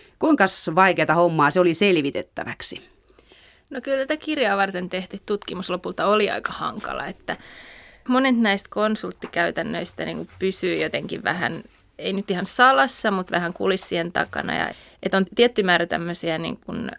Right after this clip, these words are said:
Speaker 2: ö, suuria, kalliita konsultointeja, joista puhutaan paljon mediassa ja joita ruoditaan.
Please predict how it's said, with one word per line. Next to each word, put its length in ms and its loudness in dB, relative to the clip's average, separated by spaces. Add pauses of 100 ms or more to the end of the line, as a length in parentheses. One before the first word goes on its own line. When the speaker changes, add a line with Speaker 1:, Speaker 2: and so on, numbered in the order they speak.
Speaker 2:
ö, 80 -14 (800)
suuria, 520 2
kalliita 480 4
konsultointeja, 800 -6
joista 220 -8
puhutaan 500 -4
paljon 340 -2
mediassa 520 -8
ja 140 -8
joita 240 -10
ruoditaan. 640 -4